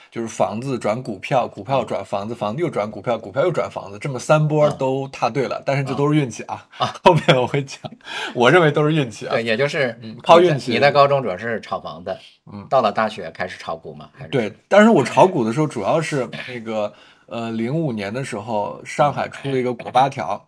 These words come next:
Speaker 1: 当时我是想着不上大学都行，炒一辈子房子的。
Speaker 2: 啊。啊。
Speaker 1: 为啥后来又选择上大学了呢？就是因为当时我都选好了，我要上一个上海的三本，
Speaker 2: 嗯。
Speaker 1: 那个三本就你只要参加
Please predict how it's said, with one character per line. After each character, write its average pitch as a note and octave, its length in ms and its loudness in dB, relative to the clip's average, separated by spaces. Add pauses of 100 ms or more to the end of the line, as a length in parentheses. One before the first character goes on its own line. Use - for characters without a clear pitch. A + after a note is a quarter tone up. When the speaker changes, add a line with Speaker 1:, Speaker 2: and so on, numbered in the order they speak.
(120)
Speaker 1:
当 E3+ 140 6
时 E3+ 80 0
我 A2 180 0
是 D#3+ 80 -4
想 G2+ 260 -2
着 A2 240 -6 (260)
不 A2+ 120 -6
上 D#3+ 200 -2
大 B2 140 2
学 G#2 140 -6
都 G#2 140 -4
行， G2+ 200 -12 (240)
炒 F#2+ 140 -8
一 G2+ 60 -4
辈 C#3+ 160 0
子 A2 100 -4
房 E2+ 220 -10
子 F#2+ 100 -16
的。 - 60 -14
Speaker 2:
啊。 - 100 -16 (360)
啊。 A#2 100 -2
Speaker 1:
为 G3+ 120 8
啥 B2+ 160 6
后 D3 140 2
来 C3 120 4
又 C#3 60 0
选 B2 160 -4
择 G#2 100 -6
上 C3+ 140 -2
大 B2+ 160 4
学 G#2 140 -4
了 A2 160 -4
呢？ G#2 140 -6
就 D3+ 140 -6
是 B2 140 -4
因 A#2 160 -6
为 G#2+ 240 -6 (360)
当 F3 160 6
时 F#3+ 80 4
我 C3+ 80 6
都 C#3 80 2
选 B2 220 0
好 C3 180 4
了， G2+ 180 2
我 G2+ 100 0
要 G#2+ 80 2
上 B2+ 220 0
一 B2 60 -4
个 B2 80 -4
上 C#3+ 140 -2
海 A2+ 80 -2
的 G2 100 -8
三 B2+ 220 0
本， A2+ 180 -6
Speaker 2:
嗯。 G2 80 -16
Speaker 1:
那 C3 80 -8
个 C3+ 40 -6
三 C#3+ 240 0
本 A2+ 180 -4
就 C3 160 -8
你 C3+ 160 -6
只 C3 140 -6
要 A#2 120 2
参 D3+ 200 -2
加 D3+ 80 0